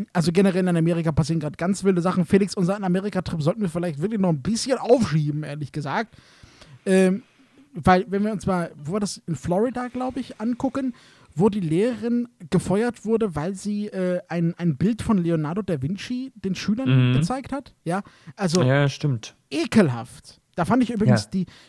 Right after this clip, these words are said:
Speaker 1: das eine Museum von, aus Rom fand ich großartig, die, die, die, die Schülerinnen und Schüler eingeladen hat, weil sie gesagt haben, „Wenn ihr euch das Bild im Original angucken wollt, kommt vorbei.“
Speaker 2: Komm,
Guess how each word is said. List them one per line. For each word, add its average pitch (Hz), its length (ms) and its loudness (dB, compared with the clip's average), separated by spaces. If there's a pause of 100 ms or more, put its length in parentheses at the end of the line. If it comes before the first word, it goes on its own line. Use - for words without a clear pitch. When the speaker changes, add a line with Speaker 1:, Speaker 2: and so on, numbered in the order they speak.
Speaker 1:
das 160 160 -4
eine 196 180 4
Museum 170 560 2
von, 160 480 -4
aus 151 220 -4
Rom 156 280 0
fand 170 200 -2
ich 135 100 -2
großartig, 180 680 -2
die, 165 120 -8
die, 156 240 -8
die, 156 100 -8
die 151 140 -6
Schülerinnen 139 520 -2
und 143 140 -8
Schüler 151 280 -4
eingeladen 143 540 -4
hat, 160 240 -8
weil 147 140 -4
sie 143 140 -6
gesagt 143 260 -6
haben, 160 180 0
„Wenn 160 120 -2
ihr 175 60 2
euch 160 60 0
das 151 120 -6
Bild 170 180 -2
im 170 60 -2
Original 151 420 -2
angucken 170 300 -6
wollt, 156 280 -2
kommt 185 200 6
vorbei.“ 196 340 8
Speaker 2:
Komm, 147 220 4